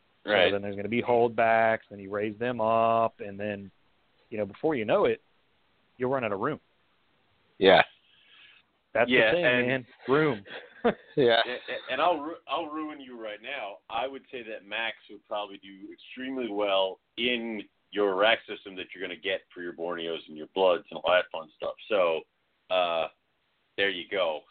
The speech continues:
Speaker 2: So you could probably do Max.
Speaker 1: Yeah, I, I mean, I, like I was saying on the, the last time I was on, when I had all these colubrids and my room was packed wall to wall
Speaker 2: Yeah.
Speaker 1: with snakes, is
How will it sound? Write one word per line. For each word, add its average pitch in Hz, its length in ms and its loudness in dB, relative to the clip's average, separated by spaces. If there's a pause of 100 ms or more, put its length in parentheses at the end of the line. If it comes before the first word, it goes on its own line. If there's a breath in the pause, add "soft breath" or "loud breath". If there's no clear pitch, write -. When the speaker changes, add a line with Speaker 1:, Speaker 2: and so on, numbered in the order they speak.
(140)
Speaker 2:
So 85 220 -2
you 82 180 -16
could 90 140 -18
probably 117 340 0
do 87 160 -12
Max. 82 260 -4 (2250)
Speaker 1:
Yeah, 165 300 2 (120)
I, 135 40 -6
I - 20 -8
mean, 147 160 -8
I, 165 180 -2 (560)
like 143 160 0
I 160 60 2
was 139 180 0
saying 147 400 -2
on 123 160 -6
the, 110 240 -4
the 117 60 -6
last 120 300 -2
time 101 160 -6
I 98 40 -6
was 98 180 -6
on, 98 220 -6
when 101 100 -6
I 101 60 -2
had 104 120 -2
all 101 100 0
these 98 220 -8
colubrids 104 380 -4
and 120 80 -20
my 104 80 -4
room 101 280 -6
was 98 180 -12
packed 107 320 0
wall 101 180 4
to 98 60 0
wall 104 220 4
Speaker 2:
Yeah. 92 80 10
Speaker 1:
with - 160 2
snakes, 117 360 2
is 95 120 -12